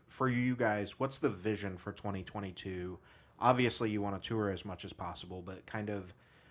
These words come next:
you know, moving forward, more music videos, like, what, what is driving you at this moment?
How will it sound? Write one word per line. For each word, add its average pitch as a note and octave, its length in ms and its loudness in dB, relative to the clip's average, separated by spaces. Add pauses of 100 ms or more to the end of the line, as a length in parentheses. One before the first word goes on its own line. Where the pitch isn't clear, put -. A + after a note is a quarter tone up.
(760)
you A#2 160 -4
know, F#2+ 260 -4 (240)
moving A#2 460 6
forward, G2 600 2 (560)
more G2 300 -8
music A#2 440 -2
videos, F#2+ 640 -2
like, G#2+ 240 -2
what, A2 320 2 (420)
what B2+ 200 2
is A2 160 -2
driving G2+ 560 2
you F2+ 180 -6
at F2 100 -8
this - 200 -10
moment? F2+ 300 -10